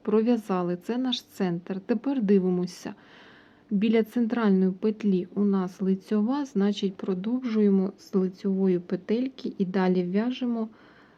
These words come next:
резиночку один на один. Тоді зустрінемося іще раз в цьому місці і пров'яжемо іще раз разом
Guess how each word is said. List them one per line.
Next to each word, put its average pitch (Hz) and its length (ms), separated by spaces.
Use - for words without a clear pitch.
резиночку 208 1040
один 196 560
на 185 320
один. 190 560
Тоді 208 320
зустрінемося 196 1080
іще 190 460
раз - 440
в - 280
цьому 190 280
місці 247 680
і 196 100
пров'яжемо 202 600
іще 196 360
раз 208 240
разом 196 500